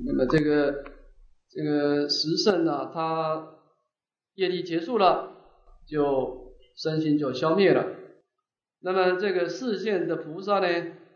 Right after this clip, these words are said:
他的因缘成熟了，那么他也离开了。这，这个时候大家各走各的路啊，那么彼此就很难再见闻觉知了。所以我们在娑婆世界啊，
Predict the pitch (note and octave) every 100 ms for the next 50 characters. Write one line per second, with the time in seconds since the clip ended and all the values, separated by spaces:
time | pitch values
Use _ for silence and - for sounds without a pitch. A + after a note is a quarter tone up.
0 | _ E3+ E3 D#3+ G#3+ F#3+ F3+ F3+ F3+ -
1 | D3+ D3+ D#3 D3+ - _ _ _ _ C3+
2 | C#3 D3+ D3 B2+ B2 B2+ C#3+ C3+ A#2+ -
3 | C#3+ C3+ D#3+ C#3 B2+ C#3 C3+ D3+ C3 C3+
4 | C3 B2 F3 D#3+ C3+ B2 D#3+ D3 C3+ F#3
5 | D3+ B2 A#2+ - - - _ - C#3+ C3+
6 | C#3+ E3+ - C3+ E3 C3+ B2+ B2 B2+ C3
7 | D#3 C#3 B2 C3+ B2 A#2+ A#2+ A#2 B2 -
8 | - _ _ _ - A3 A#3+ E3+ D#3+ F3
9 | G#3 A#3+ G#3+ A#3+ G#3 G3 A#3+ A#3 A#3+ F#3+
10 | C#3+